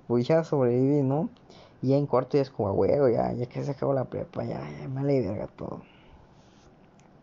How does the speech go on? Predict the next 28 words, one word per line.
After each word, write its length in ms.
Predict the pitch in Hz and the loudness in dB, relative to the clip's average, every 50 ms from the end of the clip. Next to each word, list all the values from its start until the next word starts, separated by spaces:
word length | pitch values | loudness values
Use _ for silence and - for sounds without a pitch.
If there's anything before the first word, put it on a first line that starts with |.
| - - - | -20 -10 -4
Pero 240 | 131 120 120 110 110 | 0 0 2 2 0
el 80 | 104 - | -2 -2
caso 300 | - 120 117 - - 131 | -2 -4 -4 -4 -6 -10
es 100 | 127 - | -12 -12
que, 360 | - - - 110 104 - - - | -12 -6 -4 -2 -2 -4 -4 -8
eh, 420 | - - - 92 - - - 160 - - - - - - - - - - - - - - - - - - - - - - _ _ - - - | -8 -8 -6 -6 -8 -8 -10 -10 -14 -16 -20 -20 -20 -20 -20 -20 -20 -20 -20 -20 -20 -20 -20 -20 -20 -20 -20 -20 -20 -20 _ _ -16 -4 2
eh, 720 | 131 127 123 117 117 117 113 110 107 110 107 107 107 110 110 | 4 4 6 6 4 4 4 4 4 2 2 2 2 2 0
me 120 | 110 110 | 0 -2
acuerdo, 360 | 107 - - 135 127 139 131 | -2 -2 0 2 2 4 2
llego 240 | 117 117 113 113 120 120 | 2 2 2 2 2 0
a 20 | |
la, 240 | 113 107 101 101 104 101 - - - - - - - - - - - - | 0 0 -2 -2 -6 -8 -10 -14 -18 -20 -18 -16 -16 -14 -14 -14 -12 -10
en 120 | - 117 104 | -8 -8 -8
cuarto, 600 | - - 123 123 127 131 - - - 190 226 262 - _ _ - | -6 -6 -4 -4 -4 -4 -6 -4 -4 -4 -4 -4 -8 _ _ -12
en 160 | 151 123 113 | -8 -6 -4
la 120 | 113 110 104 | -4 -4 -4
tarde, 600 | - - - 113 127 143 160 175 170 143 - - - - - - - - - - - | -4 -2 0 2 2 2 0 0 -2 -2 -4 -6 -10 -16 -20 -20 -20 -20 -20 -18 -10
Y 160 | - 104 110 110 | -6 -6 -4 0
ver 400 | 104 107 110 113 120 131 151 156 | 0 0 0 2 2 2 4 2
a 100 | 131 107 | 2 0
todos, 360 | - - 123 120 123 123 117 | -2 -2 0 0 0 0 -2
un 200 | - 123 127 127 | -2 -2 0 0
gran 180 | 127 131 139 135 | 0 0 -2 -2
cambio, 400 | 127 - 113 117 117 135 139 127 | -4 -4 -4 -2 -2 0 0 2
de, 160 | 113 113 107 | 0 0 0
eh, 320 | - - 208 220 208 - - | -2 -2 -2 -2 0 0 0
y 80 | 117 120 | 0 2
obviamente 400 | 123 131 131 127 127 127 127 | 2 2 2 2 0 -2 -4